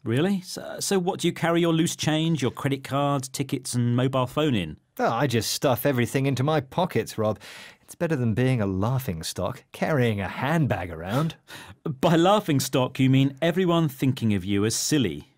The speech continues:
Speaker 1: But you wouldn't be, because it's a man bag, Neil, not a woman's handbag. Maybe I can convince you to change your mind by the end of the programme. But now, let's not forget to ask you today's question.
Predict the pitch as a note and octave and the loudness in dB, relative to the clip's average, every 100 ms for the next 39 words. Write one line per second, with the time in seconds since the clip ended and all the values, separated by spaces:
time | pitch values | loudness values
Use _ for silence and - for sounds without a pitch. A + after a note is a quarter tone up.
0 | _ _ - A3+ F3+ G3 A3+ C#3+ F2+ G2 | _ _ 0 0 2 2 2 2 0 -2
1 | A#2 C3+ C3 D3+ C#3+ C3+ D#3 D3+ D#3 C#3+ | -2 -4 -2 -2 -2 -2 -6 -4 0 2
2 | C3 B2+ G2+ F2+ F2 - F#2 E2+ F2 A#2+ | 4 2 0 -2 -4 -4 -4 -4 -2 0
3 | B2+ B2 G#2 A2+ G2+ F#2 - A#2+ G2+ F2 | 0 0 0 0 0 0 -2 -2 -2 -2
4 | D2+ D#2+ - - _ _ _ G3 G#3+ G3+ | -6 -10 -18 -20 _ _ _ 0 2 2
5 | F3+ D3+ C#3 C#3 C#3+ - C#3 C3 - A3 | 2 0 0 0 -2 0 -2 -2 -2 0
6 | G#3 B2+ B2 C#3 C3+ C3+ C3 A2+ A#2+ B2+ | 2 2 2 2 2 0 -2 -2 -2 -2
7 | A2 A2+ G#2+ - A2+ G2 G2 F2 E2+ - | 0 0 -2 -2 -2 0 -2 -2 -4 -10
8 | - - - C3 C3 C#3 B2 C3+ C3 A#2+ | -20 -18 -2 0 2 2 2 0 -2 -4
9 | B2+ A#2+ C3 - A2+ B2+ - A#2 B2+ A#2+ | -2 -2 -2 -4 -6 -4 -2 -2 -2 0
10 | C3 B2+ G#2+ C3+ C3 - F#3 - G#3 D3 | -2 -2 -2 -2 -2 -2 -2 -2 -4 -6